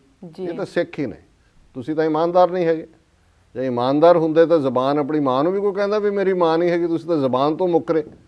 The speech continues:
Speaker 1: ਜੀ।
Speaker 2: ਕਦੇ ਬੰਗਾਲੀ ਮੁਸਲਮਾਨ ਨੂੰ ਪੁੱਛ ਕੇ ਦੇਖੋ, ਉਹ ਵੀ ਕਹੇਗਾ ਮੇਰੀ ਜ਼ੁਬਾਨ ਬੰਗਲਾ ਹੈ, ਮੇਰੀ ਮਾਂ ਬੋਲੀ ਬੰਗਲਾ ਹੈ।
Speaker 1: ਜੀ।
Speaker 2: ਬੰਗਾਲੀ ਹਿੰਦੂ ਨੂੰ ਪੁੱਛ ਕੇ ਦੇਖੋ, ਉਹ ਵੀ ਕਹੇਗਾ ਮੇਰੀ ਮਦਰ ਟੰਗ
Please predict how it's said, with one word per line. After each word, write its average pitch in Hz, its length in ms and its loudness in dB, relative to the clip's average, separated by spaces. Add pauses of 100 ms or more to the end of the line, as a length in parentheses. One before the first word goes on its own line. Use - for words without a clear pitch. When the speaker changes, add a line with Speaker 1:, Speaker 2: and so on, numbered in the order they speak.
(120)
Speaker 1:
ਜੀ। 165 280 -10
Speaker 2:
ਕਦੇ 151 160 4
ਬੰਗਾਲੀ 131 420 4
ਮੁਸਲਮਾਨ 151 480 0
ਨੂੰ 170 100 0
ਪੁੱਛ 170 180 -6
ਕੇ 185 140 -2
ਦੇਖੋ, 160 400 -2 (380)
ਉਹ 175 100 0
ਵੀ 190 100 0
ਕਹੇਗਾ 175 300 6
ਮੇਰੀ 156 200 4
ਜ਼ੁਬਾਨ 135 360 2
ਬੰਗਲਾ 117 320 -2
ਹੈ, 120 60 -2
ਮੇਰੀ 113 200 -4
ਮਾਂ 110 200 -4
ਬੋਲੀ 107 340 -8 (120)
ਬੰਗਲਾ 98 260 -8
ਹੈ। - 320 -18
Speaker 1:
ਜੀ। 170 140 -12
Speaker 2:
ਬੰਗਾਲੀ 135 420 2
ਹਿੰਦੂ 131 260 0
ਨੂੰ 175 120 2
ਪੁੱਛ 170 180 -6
ਕੇ 190 160 -2
ਦੇਖੋ, 180 280 0
ਉਹ 196 40 0
ਵੀ 208 120 -2
ਕਹੇਗਾ 175 320 8
ਮੇਰੀ 151 220 2
ਮਦਰ 127 280 0
ਟੰਗ 120 280 -6